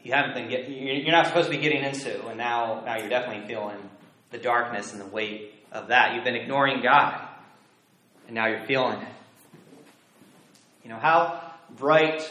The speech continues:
or dark is your spiritual life right now, church?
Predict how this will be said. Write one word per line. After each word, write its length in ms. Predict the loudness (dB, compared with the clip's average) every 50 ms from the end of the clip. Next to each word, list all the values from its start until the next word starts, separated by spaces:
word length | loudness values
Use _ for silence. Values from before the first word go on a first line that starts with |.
| -12 -10 -6
or 220 | -4 -4 -2 0
dark 380 | 2 6 6 6 6 6 2 -2
is 120 | -6 -10
your 100 | -10 -12
spiritual 580 | -12 -10 -6 -2 -2 -2 -2 -2 -4 -6 -4 -2
life 320 | -2 -2 -2 -2 -4 -10 -14 -18 -20 -20 -20 _ _ _ _ -6
right 200 | -6 -6 -6 -6
now, 140 | -10 -14 -14 -16
church? 460 | -16 -18 -18 -18 -20 -20 -20 -20 -20